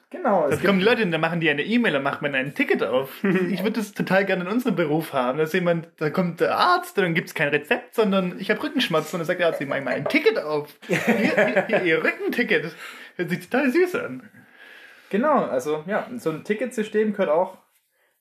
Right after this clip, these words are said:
Speaker 1: mit zu meiner Arbeit. Da kommen dann die Probleme rein und die, um die muss ich mich kümmern. Ja.
Speaker 2: Aber du hast doch auch so einen Job,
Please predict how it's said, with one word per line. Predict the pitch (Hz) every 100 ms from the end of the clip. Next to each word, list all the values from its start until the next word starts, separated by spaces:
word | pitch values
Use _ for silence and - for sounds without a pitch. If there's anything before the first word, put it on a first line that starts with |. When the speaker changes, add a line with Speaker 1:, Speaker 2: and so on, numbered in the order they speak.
| _
Speaker 1:
mit | 147 -
zu | 139
meiner | 123 120
Arbeit. | 127 180 202 208 -
Da | -
kommen | - 147 139
dann | 131
die | 127
Probleme | 123 120 151 202
rein | 185 208 233 208 -
und | 139 135 -
die, | 139
um | 135 131
die | 131
muss | 143
ich | 165
mich | 170 160
kümmern. | - 131 101 98
Ja. |
Speaker 2:
Aber | 98 -
du | - 269 294
hast | -
doch | 175
auch | 180
so | 180
einen | 151
Job, | - 160 -